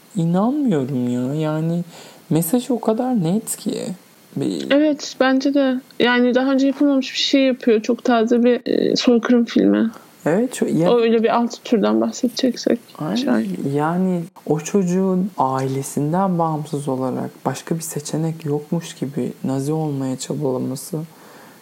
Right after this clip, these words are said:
Speaker 1: Ne bileyim, böyle bir, ben böyle bir şey hiç izlediğimizi hatırlamıyorum ya. Küçük yaşta ideolojilerle beyni yıkanan çocuklar, hem de böyle neşeli, hani light sayılabilecek bir tondan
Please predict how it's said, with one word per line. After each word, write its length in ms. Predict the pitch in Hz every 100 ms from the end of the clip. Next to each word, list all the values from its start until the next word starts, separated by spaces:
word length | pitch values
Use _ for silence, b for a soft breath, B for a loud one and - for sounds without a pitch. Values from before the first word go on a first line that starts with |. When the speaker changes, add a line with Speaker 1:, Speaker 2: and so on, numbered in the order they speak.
| -
Speaker 1:
Ne 120 | 180
bileyim, 300 | 359 359 311 226
böyle 240 | 214 214
bir, 100 | 208 208
ben 180 | 202 208
böyle 220 | 233 233
bir 40 | 220
şey 200 | - 220
hiç 340 | 240 214 -
izlediğimizi 540 | 185 190 185 196 196
hatırlamıyorum 840 | 185 190 196 202 208 170 131 123 123
ya. 200 | 123 143 190 202 - -
Küçük 360 | - 160 190 175
yaşta 600 | 170 151 - - 160 156
ideolojilerle 1300 | 143 143 147 147 147 143 147 151 147 143 143 143 143
beyni 280 | 139 139 143
yıkanan 460 | 139 143 139 135 135 165 -
çocuklar, 680 | - 135 135 - 135 131 131 - - _
hem 160 | 156 156
de 140 | 151
böyle 360 | 151 147 147 139
neşeli, 460 | 143 143 143 139
hani 300 | 143 135 135 139 B B B
light 340 | 135 127 151 160
sayılabilecek 880 | - 139 135 135 135 131 139 139 135
bir 60 | 139
tondan 500 | 147 139 135 135 131